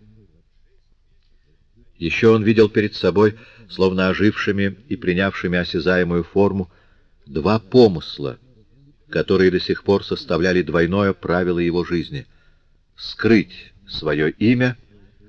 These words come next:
осветить свою душу. Впервые они появились перед ним каждый в отдельности, и он обнаружил разницу между ними. Он понял, что один из них, безусловно, добрый, тогда как другой мог стать злым,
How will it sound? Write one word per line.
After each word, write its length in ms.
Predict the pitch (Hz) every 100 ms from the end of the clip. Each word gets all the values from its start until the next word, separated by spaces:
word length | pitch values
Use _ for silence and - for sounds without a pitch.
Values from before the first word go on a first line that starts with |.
| -
осветить 1000 | - 90 - 82 82 - 107 113 - - _
свою 440 | - - 76 78 85
душу. 360 | 80 76 - - _ _ _ _ _ _ _ 107 _ _ _
Впервые 640 | - - 107 104 139 135
они 280 | 143 120 131
появились 540 | 127 120 113 127 120 -
перед 220 | 104 101
ним 160 | 123
каждый 400 | 113 120 120 107
в 60 | 95
отдельности, 760 | 92 76 127 147 143 - 135 123 - - _ _
и 100 | 92
он 200 | 104 120
обнаружил 600 | 120 98 98 123 120 113
разницу 680 | 95 117 107 85 78 - 76
между 320 | 71 67 80
ними. 280 | 71 65 58 _ _ _ _ _ _ _
Он 180 | 90 95
понял, 420 | - 135 113 78
что 240 | - - 87
один 280 | 87 123
из 140 | 110 92
них, 300 | 113 110 -
безусловно, 640 | 82 85 95 - 110 85 80
добрый, 520 | 107 135 120 87 - - - _ _ _ _ _ - -
тогда 340 | 78 71 92
как 200 | 95 90
другой 420 | 76 78 67 110 104
мог 260 | 82 95
стать 340 | - - 85 73
злым, 360 | 69 78 69